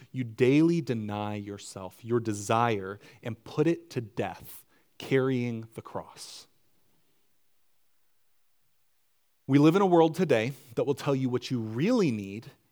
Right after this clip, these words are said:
is to be in touch with those desires, with who you are deep down and what you want.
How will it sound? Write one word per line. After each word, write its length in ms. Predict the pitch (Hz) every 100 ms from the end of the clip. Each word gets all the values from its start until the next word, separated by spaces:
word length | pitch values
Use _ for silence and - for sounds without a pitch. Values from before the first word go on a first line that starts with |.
| -
is 120 | 131
to 80 | 131
be 160 | 135 139
in 200 | 127 117
touch 460 | - 135 - -
with 180 | 110 -
those 220 | 101 95
desires, 720 | 101 - - - - - - _ _ _ _ -
with 120 | 127
who 220 | - 165 175
you 260 | 151 151
are 140 | 135 120
deep 340 | - 123 -
down 440 | 110 104 95 98 _ _ _ _ _ _ _ -
and 140 | 117
what 260 | 120 120 120
you 160 | 135
want. 520 | 123 110 104 - -